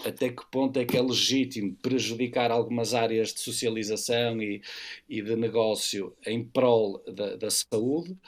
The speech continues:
eh, e eu admito democraticamente que as decisões pudessem pender para um lado ou para o outro, só gostava é que as decisões fossem tomadas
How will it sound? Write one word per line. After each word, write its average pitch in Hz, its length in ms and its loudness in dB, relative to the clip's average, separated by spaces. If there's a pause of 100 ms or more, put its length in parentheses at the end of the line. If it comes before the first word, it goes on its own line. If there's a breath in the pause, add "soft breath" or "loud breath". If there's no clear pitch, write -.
(360 loud breath)
eh, 117 240 2
e 135 160 0
eu 151 200 10
admito 139 460 4
democraticamente 127 1000 0
que 110 340 -6
as 101 120 -4
decisões 113 360 -4
pudessem 113 420 0
pender 113 380 0
para 117 120 -4
um - 20 0
lado 110 180 2
ou 107 80 0
para 113 120 0
o 120 40 4
outro, 196 320 0
só - 200 -2
gostava 117 360 0
é 117 60 2
que 117 100 -2
as 117 100 2
decisões 117 380 -4
fossem 120 380 -4
tomadas 123 580 0